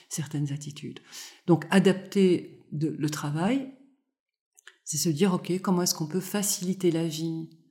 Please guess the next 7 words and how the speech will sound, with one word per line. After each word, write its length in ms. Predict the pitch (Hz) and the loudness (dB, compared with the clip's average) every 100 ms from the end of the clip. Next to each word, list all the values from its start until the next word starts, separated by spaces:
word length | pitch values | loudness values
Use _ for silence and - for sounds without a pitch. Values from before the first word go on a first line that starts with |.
| _ _ _ _ _ _ | _ _ _ _ _ _
de 180 | 151 147 | 2 8
la 140 | 185 165 | 8 8
personne 380 | 165 - 165 | 2 0 0
en 60 | 156 | -2
situation 600 | 151 151 - 151 - 156 | -4 -8 -8 -8 -8 -8
de 80 | 151 | -6
handicap, 640 | 147 143 - 180 269 - | -8 -8 -4 -2 -2 -6